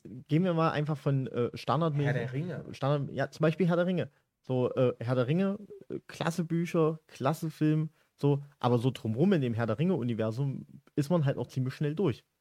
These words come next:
Speaker 2: Naja, bei Tolkien ist es aber eben auch so,
Speaker 1: Mhm.
Speaker 2: dass man eigentlich, während man bei Star Wars ja wirklich viele Autoren hat, viele Leute, die da
Speaker 1: Mhm.
Speaker 2: mitgestaltet haben,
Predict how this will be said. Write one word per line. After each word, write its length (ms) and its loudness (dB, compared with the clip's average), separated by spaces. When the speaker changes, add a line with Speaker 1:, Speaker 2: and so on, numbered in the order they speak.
Speaker 2:
Naja, 220 4
bei 400 4
Tolkien 480 -2
ist 120 -12
es 100 -12
aber 240 -2
eben 140 -4
auch 140 -10
so, 140 -4
Speaker 1:
Mhm. 40 2
Speaker 2:
dass 200 -2
man 240 -2
eigentlich, 640 -8
während 220 -2
man 100 2
bei 100 4
Star 360 4
Wars 120 -6
ja 120 2
wirklich 400 -8
viele 460 -4
Autoren 640 2
hat, 180 -6
viele 300 -8
Leute, 260 -2
die 60 -8
da 100 2
Speaker 1:
Mhm. 60 0
Speaker 2:
mitgestaltet 800 -4
haben, 300 -2